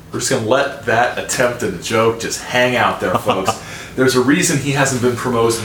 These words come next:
Speaker 1: promoted to producer yet, folks, and it's jokes like that at my beer's expense. So, um,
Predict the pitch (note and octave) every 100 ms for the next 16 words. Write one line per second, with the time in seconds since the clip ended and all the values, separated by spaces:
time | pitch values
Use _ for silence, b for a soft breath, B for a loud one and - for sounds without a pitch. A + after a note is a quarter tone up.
0 | G#2 - B2 A#2+ G2+ - F2+ G#2+ G2+ F#2+
1 | E2+ E2 E2+ - F#2+ F2+ - G2+ F#2 -
2 | - A2+ A2 A#2 G2+ F#2+ G#2 G2+ A2 F#2+
3 | F#2 F#2+ F#2+ - - - D#2+ - - -
4 | D3 C3+ B2+ A#2+ A#2+ C3 C3 A#2+ G#2+